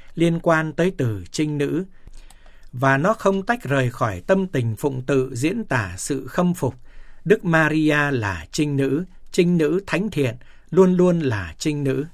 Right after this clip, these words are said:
Dấu tích tưởng niệm của phụng vụ Kitô dẫn đưa cộng đoàn tín hữu tới việc tái đọc lại các trang thánh kinh cựu ước để khám phá ra các lời tiên tri và các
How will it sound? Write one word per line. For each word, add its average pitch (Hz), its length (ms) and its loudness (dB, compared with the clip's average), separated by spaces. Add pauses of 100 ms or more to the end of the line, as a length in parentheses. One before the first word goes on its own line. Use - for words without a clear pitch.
(960)
Dấu 170 220 4
tích 233 180 0 (140)
tưởng 110 280 0
niệm 139 280 0
của 120 240 -2
phụng 147 240 -6
vụ 139 280 -2
Kitô 175 480 2 (220)
dẫn 220 280 0
đưa 214 120 4
cộng 156 260 -4
đoàn 120 340 -2
tín 160 180 0
hữu 170 320 0
tới 220 140 4
việc 131 220 -2 (120)
tái 185 220 -2
đọc 143 220 -4
lại 123 320 -2
các 196 160 -8
trang 165 300 -2
thánh 185 240 -4
kinh 160 260 -2
cựu 131 260 -2
ước 185 220 -2 (460)
để 123 300 -2
khám 170 320 -2
phá 185 220 0
ra 175 240 2
các 202 180 -6
lời 117 380 -4
tiên 147 220 -2
tri 139 360 -2 (280)
và 127 160 2
các 196 200 -2